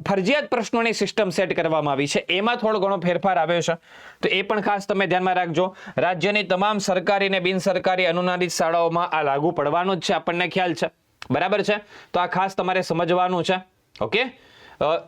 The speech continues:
આ જુઓ, આ તમારી પહેલા હતું, આ તમારું જૂનું હતું.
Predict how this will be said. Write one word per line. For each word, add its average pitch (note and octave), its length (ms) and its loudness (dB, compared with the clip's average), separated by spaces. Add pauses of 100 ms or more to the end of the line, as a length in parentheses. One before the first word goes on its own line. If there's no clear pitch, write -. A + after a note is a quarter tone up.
આ A3+ 200 2
જુઓ, B3+ 160 2
આ A#3+ 80 2
તમારી A3 300 0
પહેલા G3 420 2
હતું, F#3 260 -2 (1080)
આ F#3 100 2
તમારું G3+ 420 0
જૂનું F#3 500 2
હતું. E3 300 -4